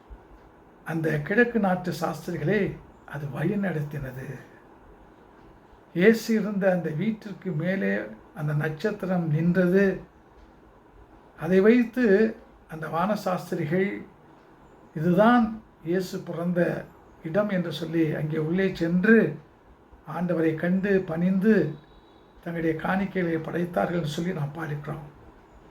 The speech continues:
எனவே, நட்சத்திரம் நமக்கு சொல்லிக் கொடுக்கின்ற ஒரு காரியம். நட்சத்திரத்துக்கு நம்மை போன்ற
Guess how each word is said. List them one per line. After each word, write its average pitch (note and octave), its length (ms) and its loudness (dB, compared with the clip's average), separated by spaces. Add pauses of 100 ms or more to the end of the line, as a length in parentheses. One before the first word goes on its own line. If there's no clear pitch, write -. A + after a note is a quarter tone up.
(320)
எனவே, D#3 220 -6
நட்சத்திரம் D#3 760 -2 (800)
நமக்கு E3 320 -6 (100)
சொல்லிக் F3 300 -2
கொடுக்கின்ற D#3+ 600 -4 (120)
ஒரு C#3+ 180 -4
காரியம். B2+ 480 -10 (1160)
நட்சத்திரத்துக்கு F#3 1040 0
நம்மை E3 300 -2
போன்ற E3+ 640 0